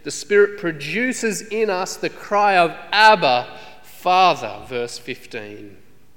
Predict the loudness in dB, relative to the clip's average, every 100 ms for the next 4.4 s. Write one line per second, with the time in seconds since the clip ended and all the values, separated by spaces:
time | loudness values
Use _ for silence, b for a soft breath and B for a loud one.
0 | -20 -20 -20 -20 b b b b b -12
1 | -10 -10 -12 -12 -8 -8 -10 -10 -6 -6
2 | -6 -8 -14 -18 -20 -14 -14 -12 -16 -16
3 | -16 -16 -10 -6 -6 -8 -12 -16 -20 -20
4 | -20 -20 -20